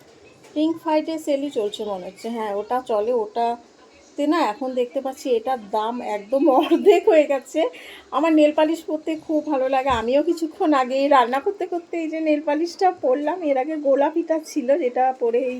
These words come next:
বিবাহবার্ষিকীতে গিয়েছিলাম শাড়ির সাথে ম্যাচ করে। আসলে শাড়ির রঙটা এতটা সুন্দর,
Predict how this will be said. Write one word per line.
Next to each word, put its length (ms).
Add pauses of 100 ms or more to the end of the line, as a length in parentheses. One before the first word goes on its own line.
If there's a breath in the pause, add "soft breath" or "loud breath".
(600 loud breath)
বিবাহবার্ষিকীতে 800 (100)
গিয়েছিলাম 560
শাড়ির 340
সাথে 180 (140)
ম্যাচ 260 (180)
করে। 200 (1300 loud breath)
আসলে 200 (100)
শাড়ির 360
রঙটা 260 (100)
এতটা 280 (140)
সুন্দর, 420